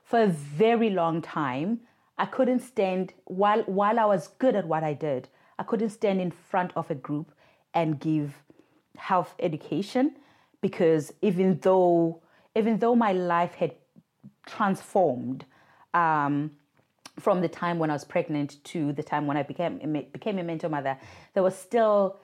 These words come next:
something within me that held me back from becoming what I'll call the hero that I was supposed to be.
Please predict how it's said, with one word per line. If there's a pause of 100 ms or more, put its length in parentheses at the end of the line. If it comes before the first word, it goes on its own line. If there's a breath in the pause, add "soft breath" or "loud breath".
(140)
something
within
me
that
held
me
back (420 loud breath)
from
becoming (380)
what
I'll
call (300 soft breath)
the
hero (520 soft breath)
that
I
was
supposed
to
be.